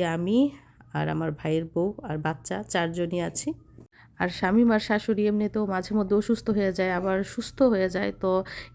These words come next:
এভাবে যে হার্ট অ্যাটাক করবে সেটা আমরা নিজেরাও ভাবতে পারি নাই। আজকে আমি রান্না করছি আর বাঁধাকপি ভাজি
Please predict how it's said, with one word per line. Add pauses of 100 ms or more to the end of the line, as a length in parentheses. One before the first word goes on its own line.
এভাবে
যে
হার্ট
অ্যাটাক
করবে (100)
সেটা (180)
আমরা (120)
নিজেরাও
ভাবতে
পারি
নাই। (1300)
আজকে (100)
আমি (100)
রান্না
করছি (540)
আর (200)
বাঁধাকপি
ভাজি